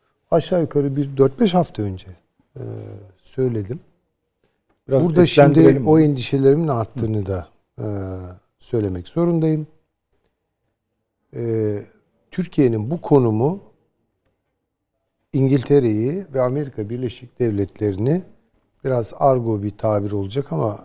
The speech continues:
Speaker 1: daha iyi anlaşılır diye söyleyeyim, kesmiyor artık. Türkiye'yi zorlayacaklar.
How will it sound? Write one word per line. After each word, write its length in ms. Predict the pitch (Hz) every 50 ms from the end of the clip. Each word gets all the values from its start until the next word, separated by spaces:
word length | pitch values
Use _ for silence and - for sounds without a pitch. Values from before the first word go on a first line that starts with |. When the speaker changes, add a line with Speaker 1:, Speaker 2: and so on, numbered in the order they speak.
| - _ _ _ _ _ _ _ _ -
Speaker 1:
daha 200 | - 127 110 104
iyi 140 | 104 104 101
anlaşılır 580 | 101 107 104 104 101 - - 117 113 107 95
diye 160 | - 104 101 95
söyleyeyim, 440 | - - - 113 104 113 160 185 - -
kesmiyor 500 | - 127 104 - - - - 87 82 - _
artık. 340 | _ _ _ _ _ _ _ _ _ - _ _ _ _ _ _ _ _ _ _ _ _ _ _ _ _ _ _ _ _ _ _ _ _ _ _ - - - - -
Türkiye'yi 380 | - 160 131 - 127 143 160 139
zorlayacaklar. 880 | 120 123 113 107 104 98 90 - 95 87 - - 92 87 - - _